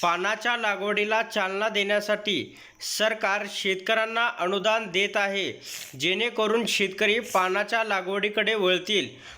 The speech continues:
उत्तर प्रदेश सरकारकडून शेतकऱ्यांना पंच्याहत्तर हजार रुपयापर्यंतचे अनुदान दिले जात आहे. आता उत्तर प्रदेश सरकारच्या योजनेअंतर्गत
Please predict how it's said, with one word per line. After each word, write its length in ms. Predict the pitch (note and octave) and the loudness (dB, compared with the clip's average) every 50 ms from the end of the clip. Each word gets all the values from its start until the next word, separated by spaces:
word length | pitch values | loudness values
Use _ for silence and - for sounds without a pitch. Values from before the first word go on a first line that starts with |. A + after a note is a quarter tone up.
| - - | -6 -2
उत्तर 300 | - F3 F3 - A#3+ B3 | 0 0 2 2 2 2
प्रदेश 400 | A#3+ - A#3+ A3 G3 G#3+ A3+ A3 | 2 2 0 2 2 2 2 2
सरकारकडून 800 | A3 - G#3+ F#3+ F#3 - A3 G#3+ A3 A3 A3 G#3 F#3+ G#3 A3+ A3 | 2 0 0 0 2 2 2 2 2 2 0 2 2 4 2 2
शेतकऱ्यांना 760 | G3+ - - F#3+ F3+ F#3 - G#3 G#3+ G#3+ A3 A3 G#3 D3+ A2+ - - - - - - _ _ - | 2 0 0 0 0 0 2 2 2 2 2 0 0 0 0 -4 -8 -14 -20 -20 -20 _ _ 0
पंच्याहत्तर 640 | E3+ E3+ E3+ D#3+ - A3 A3 A3+ A3+ - A#3 A#3 | 0 0 0 0 0 2 2 0 0 0 0 0
हजार 420 | G#3 G3 F#3 D#3 E3 G#3+ A3+ A#3+ | 2 0 0 2 2 2 2 2
रुपयापर्यंतचे 800 | A3 G#3+ G#3+ G#3+ G#3 G3 G3 F#3+ - G#3 G3+ G3 G3 F#3+ - A3 | 0 -2 0 2 2 2 2 0 0 0 0 0 0 0 0 0
अनुदान 580 | A3+ - - F#3 F#3 G3+ F#3+ G3+ G#3 A3 A3 F#3+ | 2 2 2 0 0 2 2 2 2 2 0 0
दिले 280 | E3 F3 F3+ G3+ G#3 | -2 -2 0 0 0
जात 260 | F3+ G3+ G3 G3 F#3+ | 2 2 0 2 2
आहे. 320 | G3 F#3+ F#3 F3+ F3+ D3 A#2 - - - - - - - - - | 0 0 0 0 -2 -4 -4 -6 -8 -12 -16 -14 -14 -16 -10 -6
आता 340 | - E3 F#3 F#3 G#3+ G#3 G#3+ A#3 | -2 -2 -2 0 0 0 0 0
उत्तर 380 | G#3+ G3 F#3 F#3 - A3+ A#3 | 0 -2 -4 -2 -2 -2 -2
प्रदेश 360 | A3 G3 A#3 G#3+ G3+ A#3 A#3 | 0 0 0 2 4 2 2
सरकारच्या 600 | A3+ - A3 G3 F#3 - G3+ G3+ G3 G3 A3+ A3+ | 2 0 -2 0 0 0 -2 -2 -2 0 0 0
योजनेअंतर्गत 1040 | A3+ G#3+ G3 F#3 F#3 F#3 G#3+ A3 A3+ G#3 G3+ G3 E3+ G#3 G#3 G#3+ F#3+ G#3+ A3 F3+ - | 0 2 0 0 0 2 2 2 2 2 0 0 0 0 0 2 2 2 2 2 0